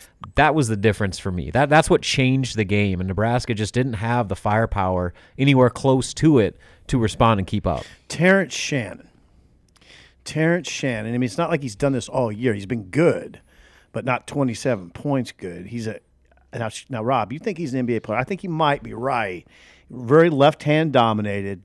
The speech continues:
Speaker 2: drove the basket really well, hit a couple threes. He was in, he's a, he had a lot of bounce last night. I mean, they didn't,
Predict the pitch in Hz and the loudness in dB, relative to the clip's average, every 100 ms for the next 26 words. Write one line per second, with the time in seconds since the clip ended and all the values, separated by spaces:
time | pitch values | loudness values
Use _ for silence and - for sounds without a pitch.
0 | 107 98 123 139 139 113 120 110 - 104 | -8 4 6 6 4 0 2 2 -2 -8
1 | 104 107 101 95 95 92 120 - - 131 | -8 -8 -8 -8 -8 -4 -6 -4 -4 -4
2 | 117 - - 90 82 82 85 - _ _ | -4 -8 -12 -12 -12 -16 -18 -20 _ _
3 | _ _ _ _ 135 127 120 143 117 151 | _ _ _ _ -2 0 0 -2 -2 0
4 | 123 110 90 - - 120 98 135 87 101 | 0 -2 -4 -10 -8 -4 0 0 0 -4
5 | 113 - - 73 - - - - - - | -4 -6 -10 -12 -12 -14 -12 -12 -12 -16
6 | - 92 95 127 151 123 90 | -16 -12 -6 -4 -2 -4 -6